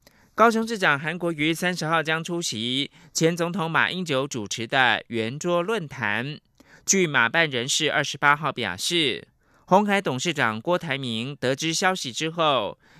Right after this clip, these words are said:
也将排开行程，参与圆桌论坛与韩国瑜同台。新北市的前市长朱立伦也会出席，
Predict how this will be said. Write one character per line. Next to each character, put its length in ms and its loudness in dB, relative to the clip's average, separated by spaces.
也 140 4
将 260 2
排 220 -4
开 180 -2
行 260 -6
程， 520 -4
参 240 0
与 340 -2
圆 360 -2
桌 320 0
论 260 -2
坛 520 -2
与 200 -2
韩 260 -6
国 140 -4
瑜 180 -8
同 240 -10
台。 540 0
新 180 2
北 100 6
市 160 2
的 160 2
前 240 -2
市 200 -2
长 240 -2
朱 120 -2
立 160 -2
伦 300 0
也 100 0
会 160 -4
出 200 -6
席， 560 -4